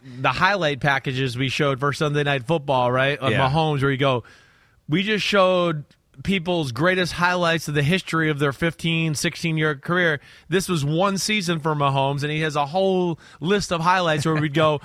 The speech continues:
Speaker 2: <laughs>
Speaker 1: "Wait, this was one year?" Most
Speaker 2: Yeah.
Speaker 1: people do this in a ten-year span.
Speaker 2: Not only the best plays, but some of the most interesting looking
Speaker 1: Right,
Speaker 2: plays, too.
Speaker 1: exactly.
Speaker 2: Yeah.
Speaker 1: So, I, okay, so I said two, I would think, right? Brady and Manning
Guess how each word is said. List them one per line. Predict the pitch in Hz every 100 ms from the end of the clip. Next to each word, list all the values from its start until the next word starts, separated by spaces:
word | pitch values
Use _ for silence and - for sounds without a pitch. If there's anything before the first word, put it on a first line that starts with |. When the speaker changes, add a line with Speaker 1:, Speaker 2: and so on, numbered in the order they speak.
| -
Speaker 2:
<laughs> | -
Speaker 1:
"Wait, | 220 269
this | 160 196
was | 247 160
one | 147 160 135
year?" | 123 208 269
Most | 196 220
Speaker 2:
Yeah. |
Speaker 1:
people | 214 190
do | 165 175
this | 170 165
in | 151
a |
ten-year | - 202 185 165 151
span. | - 233 233 104
Speaker 2:
Not | 123 175
only | 220
the | 170
best | 139 156 147
plays, | - 117 107
but | 117
some | 131
of | 127
the |
most | 120 117
interesting | 147 139 131 - 120
looking | 113 147 190
Speaker 1:
Right, | 254 220
Speaker 2:
plays, | 92 78
too. |
Speaker 1:
exactly. | 151 131 185 180 120 98
Speaker 2:
Yeah. | 104
Speaker 1:
So, | 73 196 185 175 170 -
I, | 185
okay, | 160 151 113
so | - 165
I | 165
said | - - 269 240 165
two, | - - 190 151 135
I | 120
would | 117 113
think, | - 127 104
right? | 127 135
Brady | 110 151 185 196
and | 175
Manning | 135 117 107 104